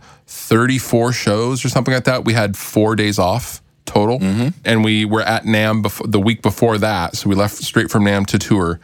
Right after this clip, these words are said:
Speaker 1: So we went super, super fucking hard. And I didn't, I was still doing the YouTube thing. I was still shooting videos when I could, but the content shifts, and I still have my entire rig out with me. So I have a,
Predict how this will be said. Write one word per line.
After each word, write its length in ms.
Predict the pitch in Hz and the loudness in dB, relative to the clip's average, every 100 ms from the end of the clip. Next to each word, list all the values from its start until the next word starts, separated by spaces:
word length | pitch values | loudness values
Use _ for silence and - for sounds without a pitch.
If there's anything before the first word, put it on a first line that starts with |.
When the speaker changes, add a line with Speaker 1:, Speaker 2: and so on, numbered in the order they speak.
| - - | -16 -14
Speaker 1:
So 640 | - 120 107 98 95 90 _ _ _ _ | -4 0 2 2 0 -4 _ _ _ _
we 140 | 113 123 | 0 2
went 300 | 117 101 - | 2 0 -4
super, 680 | - - - 139 139 110 113 | -12 -10 -4 0 0 2 0
super 300 | - 113 104 | 0 0 2
fucking 340 | - 98 101 | 0 2 2
hard. 400 | 92 90 87 85 - - - | 2 0 0 -4 -12 -20 -2
And 80 | 107 | 0
I 80 | 95 | 2
didn't, 340 | 95 107 110 - _ _ - | 2 0 0 -6 _ _ -2
I 80 | 110 | -2
was 100 | 92 | -2
still 260 | - 123 | 0 0
doing 220 | 123 127 123 | 2 2 2
the 100 | 110 | 0
YouTube 360 | 110 - 104 | 0 0 0
thing. 400 | - 110 107 110 - - - | 0 2 2 -2 -6 -20 -4
I 80 | 98 | -2
was 100 | 87 | -2
still 360 | - 120 120 120 - | 0 0 0 -4 -8
shooting 580 | - - 123 110 110 104 | -8 0 2 2 2 0
videos 380 | 107 107 107 98 | 0 0 -2 0
when 160 | 101 | 0
I 80 | 107 | 0
could, 480 | 104 110 98 95 - _ _ _ _ _ | 0 0 0 -2 -6 _ _ _ _ _
but 100 | 110 | -2
the 60 | - | 0
content 420 | 127 123 123 101 | 0 0 0 -2
shifts, 540 | - 104 87 - - - | -2 0 -2 -6 -10 -2
and 280 | 104 98 98 | 0 0 0
I 60 | 104 | -2
still 180 | - | 0
have 160 | 107 104 | 0 0
my 120 | 95 | 0
entire 400 | 95 92 107 113 | 0 0 0 0
rig 180 | 113 104 | 0 0
out 220 | 101 104 | -2 0
with 200 | 104 101 | -2 0
me. 120 | 98 | 0
So 160 | 101 90 | 2 0
I 100 | 90 | 2
have 180 | 98 87 | 0 0
a, 300 | 95 85 | 0 0